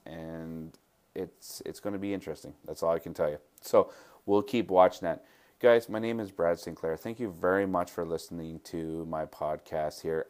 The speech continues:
I know I stumble through it. Keep me, keep in mind, uh, this is episode number three. I will get better at it. My topics will be as, as interesting as I can possibly write about and speak about,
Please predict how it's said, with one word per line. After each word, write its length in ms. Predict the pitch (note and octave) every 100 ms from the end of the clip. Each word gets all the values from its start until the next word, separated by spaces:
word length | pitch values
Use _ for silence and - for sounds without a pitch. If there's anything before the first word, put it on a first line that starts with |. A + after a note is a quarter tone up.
| -
I 160 | E2+
know 400 | F2 F#2 F#2+ G2
I 80 | F2
stumble 420 | E2 F2+ F2 F2
through 240 | - F#2 F2
it. 160 | E2+ - - _ _
Keep 320 | - A#2 -
me, 280 | G#2 G#2 G#2
keep 280 | F#2+ A#2 G#2+
in 160 | G2+ F#2+
mind, 440 | F2+ F#2 F#2 F#2 -
uh, 360 | E2 E2+ E2+ E2+
this 240 | F2 -
is 180 | E2 D2+ -
episode 400 | E2+ E2+ F2+ E2+
number 220 | E2+ D#2+
three. 340 | - F2 F2 -
I 120 | D#2+ D#2+
will 440 | D2+ D#2+ F#2+ G2+
get 240 | F#2+ E2
better 300 | - D#2+ E2
at 160 | E2 E2
it. 160 | E2+ - - - _ _
My 140 | F2
topics 520 | - F#2 F2+ F#2+ E2+
will 200 | - F2+
be 180 | D#2+ E2+
as, 300 | E2 E2 - -
as 280 | D#2+ D#2 -
interesting 520 | G2 G2 G2+ - F#2+
as 140 | E2 E2
I 80 |
can 180 | D#2 E2
possibly 600 | - - F#2 G2 - F2
write 260 | E2 F2 E2+
about 320 | E2+ F2 E2+
and 260 | - D#2+ D#2
speak 300 | - G2 F#2+
about, 320 | F2+ F2 F2